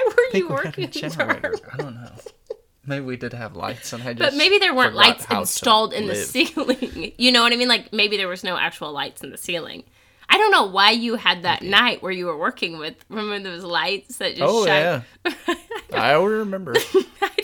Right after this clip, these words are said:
Speaker 1: don't know. It's kind of all dark right now.
Speaker 2: Anyway, yeah.
Speaker 1: So, to our surprise, though, we list our grand house. We'll call it the grand house because it was grand in our hearts. We list the grand house, and it gets an offer, a full price offer,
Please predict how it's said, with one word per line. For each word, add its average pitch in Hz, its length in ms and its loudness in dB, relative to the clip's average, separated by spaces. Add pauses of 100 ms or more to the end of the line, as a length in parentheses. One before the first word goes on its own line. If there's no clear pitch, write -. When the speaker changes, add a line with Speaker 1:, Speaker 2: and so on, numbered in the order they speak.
(140)
Speaker 1:
don't 330 240 -6
know. 254 240 -6
It's 254 240 -6
kind 180 260 -4
of 160 100 -8
all 147 180 -10
dark - 360 -10
right 165 240 -6
now. 170 220 -6
Speaker 2:
Anyway, 101 220 -12 (200)
yeah. 98 180 -12 (160)
Speaker 1:
So, 233 720 0 (400)
to 311 200 0
our 226 160 0
surprise, 381 580 0
though, 185 200 2
we 214 240 -2
list 233 380 -2
our 247 140 6
grand 139 400 -8
house. 127 320 -6
We'll 359 140 -2
call 214 240 4
it - 80 -10
the - 80 -4
grand 160 320 -6
house 180 480 -4
because 208 340 -4
it 190 140 -4
was 180 240 -4
grand 175 420 -2
in 196 100 -6
our 220 140 0
hearts. 220 480 0 (320)
We 247 120 8
list 254 340 4
the 311 80 -6
grand 185 320 2
house, 156 440 -2 (100)
and 214 140 0
it 269 360 6 (280)
gets 220 240 0
an 233 120 -2
offer, 151 580 -4
a - 60 -4
full 240 240 0
price 220 300 2
offer, 143 640 -6